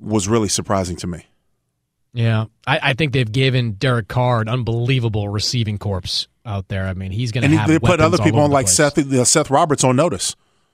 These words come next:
Speaker 1: I
Speaker 2: Yeah.
Speaker 1: mean, what they did in the draft, and of course getting Martavis Bryant, they put other guys on notice, and, and there were a lot of guys who've been on that roster for a few years who haven't been better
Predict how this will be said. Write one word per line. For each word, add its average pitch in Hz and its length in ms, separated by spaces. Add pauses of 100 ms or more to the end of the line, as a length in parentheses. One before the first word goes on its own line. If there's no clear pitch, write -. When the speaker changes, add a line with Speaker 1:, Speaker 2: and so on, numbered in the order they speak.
(200)
Speaker 1:
I 120 60
Speaker 2:
Yeah. 123 100
Speaker 1:
mean, 120 80
what 135 100
they 147 100
did 143 120
in 139 80
the 143 80
draft, 147 340
and 117 80
of 110 60
course 135 220
getting 131 180
Martavis 127 420
Bryant, 139 240
they 117 100
put 127 180
other 147 180
guys 127 280
on 127 120
notice, 139 320
and, 113 180
and 120 140
there 123 80
were 123 120
a 123 40
lot 123 240
of 127 80
guys 127 240
who've 113 120
been 127 140
on 131 100
that 113 100
roster 123 340
for 107 140
a 95 40
few 110 160
years 110 280 (300)
who 120 180
haven't 127 480 (440)
been 127 300
better 120 320